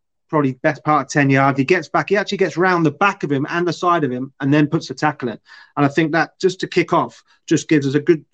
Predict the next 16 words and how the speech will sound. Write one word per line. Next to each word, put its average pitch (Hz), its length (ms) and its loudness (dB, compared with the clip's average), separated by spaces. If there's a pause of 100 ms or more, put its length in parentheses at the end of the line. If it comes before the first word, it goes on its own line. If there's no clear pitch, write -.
(340)
a 139 120 -8
great 170 400 0
show 156 320 0
of 127 160 -2
how 139 240 -2
quick 147 240 -2
he 135 180 2
is, - 200 -4 (320)
because 139 460 0 (340)
he's 143 160 -2
not 196 260 2
just, 170 240 0
uh, 160 180 -8 (300)
the, 175 220 -6
the, 170 240 -2
the 151 160 -2